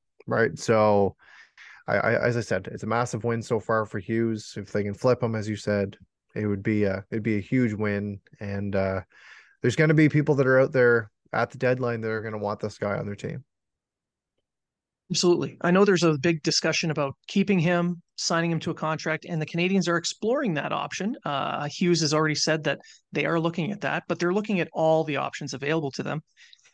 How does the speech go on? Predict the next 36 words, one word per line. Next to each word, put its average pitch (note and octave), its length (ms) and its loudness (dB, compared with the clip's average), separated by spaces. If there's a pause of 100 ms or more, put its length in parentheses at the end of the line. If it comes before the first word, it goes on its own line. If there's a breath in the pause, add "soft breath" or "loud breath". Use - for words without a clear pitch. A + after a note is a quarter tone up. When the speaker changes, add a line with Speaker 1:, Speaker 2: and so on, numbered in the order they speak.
(100)
Speaker 2:
And G3+ 160 2
in C#4+ 120 4
the A3 80 6
long C#3+ 320 4
term, C3+ 400 -2 (160)
really, D3+ 460 0 (920)
they E3+ 220 2
are G3+ 160 2
better E3 300 0
off C3 220 -2
to C3 100 -12
trade C#3 320 -8
him C#3+ 260 -6 (140)
for - 320 -4
a - 80 -6
large C3+ 340 -2
asset, C#3 380 -2
and E3 80 -4
he E3 240 4
is E3+ 360 2
on D#3+ 180 0
the C#3 80 -2
lookout C#3 340 -2
for C#3+ 140 -8
another C3 200 -4
first. D#3 540 -4
And D#3+ 100 0
if - 120 -8
a - 20 -18
first A3 340 -2
is D#3 140 2
offered, D#3 420 0 (640)
you D#3+ 140 0
take F#3 320 2
that C3 160 -2
first. - 500 -6